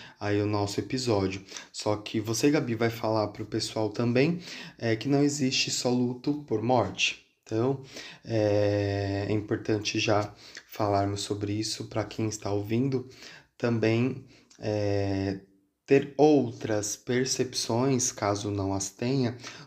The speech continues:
do que é luto. E agora eu vou falar um pouquinho sobre estas fases. Então, pessoal, a primeira pessoa a falar sobre o luto foi uma psiquiatra,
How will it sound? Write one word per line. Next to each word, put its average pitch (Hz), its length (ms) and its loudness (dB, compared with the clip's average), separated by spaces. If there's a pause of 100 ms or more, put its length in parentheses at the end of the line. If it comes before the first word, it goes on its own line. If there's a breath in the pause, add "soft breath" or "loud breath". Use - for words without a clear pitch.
do 123 160 -6
que - 240 2
é 123 100 8
luto. 113 440 2 (440 loud breath)
E 120 60 -6
agora 120 240 2
eu 123 60 2
vou 123 100 0
falar 117 300 0
um 117 120 0
pouquinho 127 540 -2 (300 loud breath)
sobre 120 600 -2
estas - 560 -4 (100)
fases. - 960 0 (1200)
Então, 139 180 0
pessoal, 120 520 2 (340 loud breath)
a - 80 -2
primeira 170 320 4
pessoa - 380 0
a 143 40 -2
falar 110 460 4
sobre 110 520 2
o 107 140 0
luto 131 560 4 (440 loud breath)
foi 107 160 2
uma 113 180 4
psiquiatra, 143 920 4